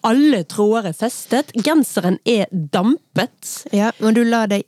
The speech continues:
Speaker 2: ikke skremme.
Speaker 1: Nei, nei, nei, nei, nei. Alt kan ødelegges og rekkes opp igjen i min verden. Nei, altså, saken er at etter at, eh, hele plagget var ferdig, så innser jeg jo at, eh, en litt kort, brei genser, det gjør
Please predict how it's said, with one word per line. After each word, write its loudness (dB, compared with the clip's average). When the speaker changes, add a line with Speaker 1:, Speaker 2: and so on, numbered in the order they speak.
Speaker 2:
ikke -4
skremme. -2
Speaker 1:
Nei, 0
nei, 0
nei, -2
nei, 0
nei. -2
Alt 0
kan -2
ødelegges 0
og -2
rekkes 0
opp 0
igjen 0
i 2
min 0
verden. 0
Nei, 0
altså, 0
saken -2
er 0
at -4
etter -2
at, -2
eh, 2
hele 0
plagget -2
var 0
ferdig, 0
så -4
innser 0
jeg 0
jo 2
at, -2
eh, 2
en 2
litt -2
kort, -6
brei 0
genser, 0
det -2
gjør 2